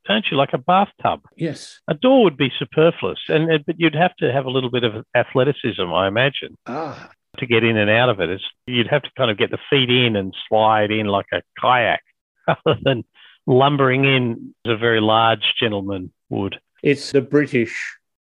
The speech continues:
Speaker 2: upper class equivalent of the Dukes of Hazzard in a way, really, isn't it?
Speaker 1: <laughs> Yes. I don't think you could get in and out of it in a graceful way, though, could you, David? So
Speaker 2: <laughs>
Speaker 1: not really suitable for the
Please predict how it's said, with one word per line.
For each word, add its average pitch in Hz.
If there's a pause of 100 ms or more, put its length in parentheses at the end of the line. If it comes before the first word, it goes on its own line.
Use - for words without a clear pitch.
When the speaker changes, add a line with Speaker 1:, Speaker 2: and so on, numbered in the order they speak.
Speaker 2:
upper 143
class 123
equivalent 131
of 135
the 131
Dukes 151
of 135
Hazzard 139
in 90
a 85
way, 151
really, 185
isn't 226 (220)
it? - (100)
Speaker 1:
<laughs> 156 (260)
Yes. 160 (220)
I 214
don't 190
think 170
you 147
could 127
get 143
in 131
and 117
out 113
of 104
it 104
in 101
a 101
graceful 110
way, 92
though, 92 (140)
could 120
you, 101
David? 87 (140)
So 92 (140)
Speaker 2:
<laughs> -
Speaker 1:
not 95
really 98 (140)
suitable 113
for 120
the 95